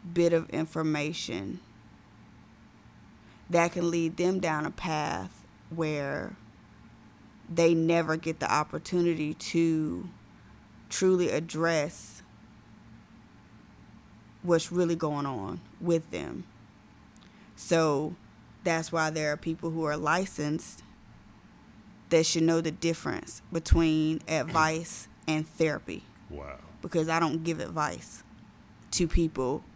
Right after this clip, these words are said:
Speaker 1: when I'm getting paid.
Speaker 2: For sure. Now, now, what about when you're not getting paid?
Speaker 1: Now, when I'm not getting paid,
Speaker 2: So your homegirl call you up,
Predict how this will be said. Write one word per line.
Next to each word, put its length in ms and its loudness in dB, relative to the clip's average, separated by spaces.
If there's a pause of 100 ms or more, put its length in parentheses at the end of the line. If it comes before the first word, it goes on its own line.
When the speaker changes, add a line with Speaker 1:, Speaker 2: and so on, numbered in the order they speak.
(140)
Speaker 1:
when 160 4
I'm 140 0
getting 240 -2
paid. 360 -4 (640)
Speaker 2:
For 80 -6
sure. 280 -8 (580)
Now, 200 2 (200)
now, 120 4
what 140 10
about 220 6
when 100 2
you're 100 2
not 220 2
getting 200 -4
paid? 280 0 (320)
Speaker 1:
Now, 400 2 (140)
when 120 2
I'm 120 4
not 240 4
getting 180 0
paid, 480 0 (1120)
Speaker 2:
So 120 2
your 160 0
homegirl 360 6
call 180 8
you 140 6
up, 240 2